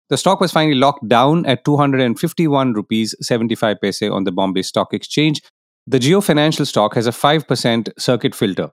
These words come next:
and will remain for a few sessions. The listing of Jio is being watched for multiple reasons. First, of course, that it's been spun off from Reliance Industries in equal proportions. If you owned a share of Reliance Industries, you got a share of this financial company's stock. Second,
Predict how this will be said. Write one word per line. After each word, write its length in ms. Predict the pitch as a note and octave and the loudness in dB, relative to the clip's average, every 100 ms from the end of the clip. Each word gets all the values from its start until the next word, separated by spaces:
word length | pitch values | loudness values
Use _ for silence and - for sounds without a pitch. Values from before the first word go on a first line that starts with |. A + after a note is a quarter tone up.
| _ A#2+ | _ -2
and 160 | A#2+ | 2
will 160 | D#3 E3 | 2 2
remain 400 | C#3 C3 B2+ - | 2 2 0 -2
for 220 | - A#2+ | -2 -2
a 40 | |
few 160 | A2+ A2+ | 0 -2
sessions. 480 | - F#2+ G2 D#2+ - _ _ _ - | 0 -2 -2 -8 -8 _ _ _ 2
The 80 | |
listing 440 | D3 A3+ B3 G3 C#3 | 4 4 4 2 4
of 160 | C3 G#2+ | 2 4
Jio 300 | A#2 B2+ C#3+ | 4 4 2
is 100 | A#2+ | 2
being 200 | D3+ C3 | 2 4
watched 300 | B2+ B2+ - | 2 0 -2
for 100 | C#3 | 0
multiple 360 | A2+ G2+ A2 | 2 0 -2
reasons. 440 | G#2 G2 E2 - - _ _ _ | 0 0 -2 -10 -20 _ _ _
First, 280 | - B3 - | 0 2 2
of 140 | A3 | 0
course, 260 | B2 A#2 B2+ | 2 2 2
that 140 | B2+ | 0
it's 100 | A#2+ | 0
been 220 | - C3 | 0 0
spun 320 | B2 - D#3+ D#3+ | -2 0 2 2
off 120 | D#3 | 0
from 140 | C3 | -2
Reliance 400 | A2+ A2 A2 A#2+ | 0 0 0 0
Industries 480 | G#2 G2+ - A2+ A2+ | -2 -4 -4 -4 -2
in 120 | A2 | 0
equal 280 | A2+ C3 G#2+ | 0 -2 -2
proportions. 600 | G#2 - C3 - F2 - - | -4 -2 -2 -2 -4 -6 -12
If 160 | G#2 D3 | -8 -2
you 160 | D3+ | 0
owned 160 | C#3+ C3+ | 2 0
a 60 | B2 | 0
share 260 | B2+ A#2 | 0 0
of 60 | G#2+ | 0
Reliance 360 | G2 G2+ G2 | 0 0 -2
Industries, 520 | - C#3 - D#3 D#3 - _ - | -4 -4 -2 -2 -2 -4 _ -2
you 120 | G3+ | -2
got 300 | D#3 C3 C3 | 2 2 2
a 80 | C#3+ | -2
share 260 | - A#2+ A2 | 0 2 0
of 140 | G2+ | -2
this 180 | G#2 - | -4 -4
financial 440 | G#2 F#2+ F2+ G2+ | -4 -4 -4 -6
company's 460 | G#2 F2+ F#2 F#2 - | -4 -4 -4 -6 -4
stock. 280 | E2+ - _ _ _ _ _ | -8 -8 _ _ _ _ _
Second, 480 | - F3 F3 F#3+ | -2 -2 0 -2